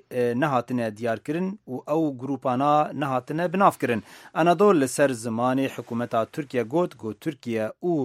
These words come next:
Rûsya her berdewamin dê hevkariyê de li ser kêşeya Sûriye ya got li Kazaxistanê dest pê kiriye. Lê hîna jî Wezareta Derve ya Tirkiye tu tişt belav nekiriye di derbarî vê peymanê de.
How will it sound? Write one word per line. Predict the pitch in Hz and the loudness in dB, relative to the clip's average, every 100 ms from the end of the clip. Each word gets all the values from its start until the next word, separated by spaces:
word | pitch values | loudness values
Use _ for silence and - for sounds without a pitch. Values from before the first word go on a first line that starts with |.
| 120 | -4
Rûsya | 139 175 - 143 180 196 - - - | -4 -4 -4 2 6 6 2 -20 -20
her | - 165 180 175 123 | -4 2 4 2 0
berdewamin | 139 123 123 135 170 165 185 196 _ _ 120 | 0 2 2 6 6 6 2 0 _ _ -4
dê | 139 135 | -2 -2
hevkariyê | 135 - 131 139 143 127 | -4 -2 0 0 0 0
de | 143 | 0
li | 120 | 0
ser | - 135 - | -2 -4 -4
kêşeya | 123 110 143 127 110 101 | -10 -6 -2 0 0 -2
Sûriye | - 175 175 156 180 196 - - - | -8 -4 -2 2 6 4 2 -12 4
ya | 160 | 6
got | 156 147 170 175 | 6 4 0 -2
li | 156 123 135 131 - | -4 -2 0 -2 -2
Kazaxistanê | 127 117 117 113 - - 143 131 143 147 - | -2 -2 -4 -6 -8 0 0 2 0 -2 -6
dest | 139 135 - | -6 -6 -6
pê | 123 127 131 | -2 -2 -4
kiriye. | - 117 107 98 _ - - | -6 -4 -2 -4 _ -20 -2
Lê | 175 170 | 0 2
hîna | 180 127 | 2 2
jî | 120 | 2
Wezareta | 165 131 120 123 135 113 107 104 | -2 0 0 0 0 0 -2 -2
Derve | 160 123 110 | -4 -2 -6
ya | 104 135 143 | -4 0 0
Tirkiye | 135 180 165 - 175 156 | -2 -8 -8 -4 -4 -4
tu | 156 | -8
tişt | - 175 - 120 113 | -6 -6 -6 -10 -2
belav | 127 131 127 _ - | 2 2 2 _ -6
nekiriye | 143 143 123 123 123 | -4 -4 -4 -2 -2
di | 117 | -4
derbarî | 107 104 113 110 110 104 | -8 -4 -2 -2 -6 -8
vê | 117 123 127 | -6 -6 2
peymanê | 214 160 98 - | 2 4 0 -6
de. | - | -20